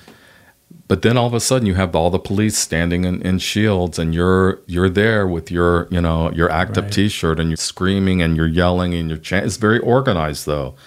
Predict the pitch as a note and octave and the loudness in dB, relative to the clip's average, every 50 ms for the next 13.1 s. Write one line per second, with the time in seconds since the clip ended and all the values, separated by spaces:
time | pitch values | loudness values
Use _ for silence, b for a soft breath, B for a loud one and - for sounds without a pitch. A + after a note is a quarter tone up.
0 | B B B B B B B B F#2+ F#2+ F#2 F#2 - - A2+ G#2+ G2+ G#2 F#2 F#2+ | B B B B B B B B 0 2 2 2 2 2 2 2 2 2 2 4
1 | G2+ G2+ G2+ F#2 G2 - F2 F2 E2+ - - G#2 G#2+ A#2 G#2+ E2+ C#2 A#1+ A1 - | 4 4 4 2 -2 -2 -2 -4 -2 0 0 0 2 2 0 -2 -2 -4 -8 -12
2 | - - - E2 G#2 G2 F#2+ - E2+ E2+ - D#2+ D#2+ E2+ G2+ A2+ F2 C2+ C#2+ C#2 | -12 -8 -6 -4 0 0 0 0 0 -2 -2 0 0 2 2 2 0 -2 -4 -6
3 | C#2 C#2 E2 F#2 F2 - F2+ E2+ D#2 D#2 D#2 E2 E2+ F#2 - B B B B B | -4 -4 -6 -6 -8 -6 -6 -4 -2 -2 -2 -2 -4 -6 -8 B B B B B
4 | B B B B B F2 F2+ F2 G2 G2 G2+ G2+ G2+ G#2 - - F#2 G2+ G#2+ G#2 | B B B B B -2 0 2 2 2 2 2 0 -2 -4 -2 0 0 0 0
5 | - - G#2 F#2+ - - - - - D#3 E3 C#3 D#2+ - - - - - G#2 G2 | -2 -4 -2 0 0 -2 0 0 0 0 2 2 0 0 -2 -4 -8 -4 -2 0
6 | F#2+ A2+ B2+ C3 - C3 A2 B2 A2 A2 G#2 G2+ - - A2+ A2+ A#2+ A#2 - F#2 | 2 2 0 0 -2 -2 0 2 2 2 2 0 -2 -2 -2 -2 -2 -2 -4 -4
7 | F2+ D#2 E2+ E2 D#2+ D#2+ D#2+ - - D#2+ D2+ D#2 D#2+ D#2+ - - E2+ - - G#2 | -4 -2 -2 -2 -2 -2 -4 -6 -6 -6 -4 -4 -4 -6 -6 -8 -10 -6 -4 -4
8 | G2+ - - G2+ G2 F#2 B B B B B B B B B G2+ F2+ F2 F#2 - | -4 -4 -2 -2 -2 -2 B B B B B B B B B -4 -4 -4 -4 -6
9 | - - _ _ _ _ _ _ _ _ _ _ G#2 A2+ C3+ C#3+ C3 - G2 F2 | -8 -16 _ _ _ _ _ _ _ _ _ _ -8 -6 -6 -6 -4 -4 -4 -4
10 | - - - - A#2 A2+ A2+ - - D2 C2 C2 - B B B B B B G2 | -6 -10 -12 -8 -6 -6 -6 -6 -10 -10 -12 -12 -12 B B B B B B 0
11 | G#2 A2+ A#2+ A#2 A2+ G#2+ F#2 A2 G#2 F#2+ F2+ G#2+ - - D2 - - - - - | 2 4 4 4 4 2 2 2 0 0 -2 -4 -6 -6 -8 -10 -10 -10 -10 -4
12 | - A#2 A2 - F#3 - A2 G2+ F#2 A2+ C3 B2 A#2+ C3+ D3+ F#3+ G3+ - - B2+ | -4 -2 0 0 0 0 0 0 2 0 0 0 0 0 0 -2 -2 -6 -10 -10
13 | G#2+ G#2+ | -10 -10